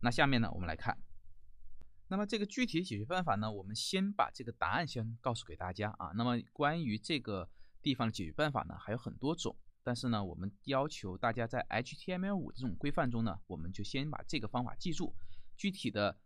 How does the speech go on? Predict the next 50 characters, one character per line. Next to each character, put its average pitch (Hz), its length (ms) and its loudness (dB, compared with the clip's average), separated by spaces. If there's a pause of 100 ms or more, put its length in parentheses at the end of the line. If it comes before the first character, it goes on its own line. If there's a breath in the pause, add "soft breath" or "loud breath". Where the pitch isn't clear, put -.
后 - 200 -2
面 120 160 4
还 131 180 6
有 120 60 4
一 101 40 2
些 117 140 -2
变 160 340 2
种 117 200 -2
的 98 100 -2
解 - 140 -4
决 90 120 -4
方 120 200 0
法 131 180 0
呢， 85 80 -10 (100)
我 - 120 -12
们 95 100 -6
可 - 140 -8
以 90 80 -4
在 98 120 -4
后 - 220 -4
面 131 140 -2 (120)
再 110 120 -6
给 90 100 -8
大 87 80 -4
家 92 80 -4
进 107 220 -6
行 107 120 -6
介 143 160 -4
绍 - 220 -2 (100)
啊。 - 120 -2 (440 soft breath)
好， 127 200 6
那 196 100 2
么 202 140 6
什 127 160 0
么 170 140 2
方 190 180 2
法 180 100 6
呢？ 113 320 2
大 113 80 -6
家 113 60 -2
把 98 60 -4
它 87 60 -6
记 139 160 -2
住， 110 140 -4
就 131 140 -6
是 120 100 -8
先 190 420 -2
加 170 300 2
一 - 140 -4
个， 117 280 -2